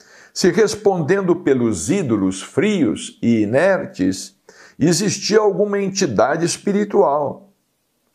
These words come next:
ao que de pronto ele nos respondeu: "Perfeitamente. É uma espécie de pacto que se fazia.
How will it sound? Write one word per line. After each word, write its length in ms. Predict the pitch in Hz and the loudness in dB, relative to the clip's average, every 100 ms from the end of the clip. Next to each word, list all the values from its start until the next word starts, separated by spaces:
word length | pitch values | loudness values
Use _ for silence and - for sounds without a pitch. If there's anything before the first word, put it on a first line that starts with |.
| _ _ | _ _
ao 300 | - 127 113 | -2 -2 -2
que 100 | 220 | -4
de 140 | 180 196 | -2 -4
pronto 920 | - 135 160 208 285 - 339 359 - _ _ _ _ _ - | -4 -2 0 -2 -4 -4 -2 -2 -6 _ _ _ _ _ 2
ele 300 | 180 190 196 | 2 2 0
nos 220 | 202 170 | -2 0
respondeu: 840 | 185 196 196 220 226 190 170 127 - - _ _ _ _ _ _ _ - - _ | 2 0 0 -2 0 0 0 -2 -10 -20 _ _ _ _ _ _ _ -20 -20 _
"Perfeitamente. 1600 | - 190 175 - - 190 233 247 262 269 208 170 175 - - - _ _ _ _ _ _ _ _ - - - | 2 2 0 -4 2 2 2 0 -2 -2 -4 -4 -6 -14 -18 -18 _ _ _ _ _ _ _ _ -20 -20 -2
É 140 | - | 0
uma 240 | 175 208 202 | 2 2 0
espécie 680 | 185 - - 147 180 190 208 | 0 -4 0 2 2 0 -4
de 160 | 156 | -4
pacto 880 | 208 - - 185 185 - - - 101 | -6 -4 -2 -2 -4 -12 -16 -8 -8
que 180 | 101 120 | -4 -6
se 180 | - 151 | -2 -2
fazia. 920 | - 190 180 143 180 180 143 113 - | 2 0 2 0 0 2 0 -2 -8